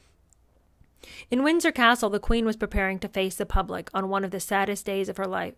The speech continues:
Oh, what a tragedy this was. Not only has she lost her husband,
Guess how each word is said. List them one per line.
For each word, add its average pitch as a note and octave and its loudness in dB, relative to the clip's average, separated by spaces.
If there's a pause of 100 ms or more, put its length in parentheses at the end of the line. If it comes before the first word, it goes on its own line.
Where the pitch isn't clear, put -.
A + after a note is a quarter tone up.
Oh, C4 6
what C4 2
a D#4+ 0
tragedy C4 2
this G#3+ 0
was. E3+ -4
Not C#4 2
only F#4 2
has G4 0
she D#4+ -4
lost C4 4
her B3 0
husband, B3 0